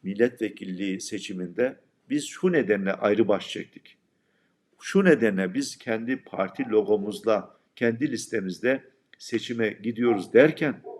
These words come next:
gerekçesini nasıl izah edecek? Hüdapar'la ilgili duyduğu rahatsızlığı basında, kamuoyunda, mitinglerde nasıl dile getirecek?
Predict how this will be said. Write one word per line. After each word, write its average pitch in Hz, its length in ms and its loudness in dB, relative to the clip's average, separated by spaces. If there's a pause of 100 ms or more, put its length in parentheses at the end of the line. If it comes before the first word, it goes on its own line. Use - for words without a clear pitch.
(380)
gerekçesini 110 680 2
nasıl 117 280 0
izah 87 280 -6
edecek? - 340 -16 (680)
Hüdapar'la 143 600 6
ilgili 110 460 0 (220)
duyduğu 120 360 2
rahatsızlığı 107 760 2 (380)
basında, 107 580 -4
kamuoyunda, 107 540 -2
mitinglerde 104 680 -2
nasıl 127 260 2
dile 110 180 2
getirecek? 92 500 -6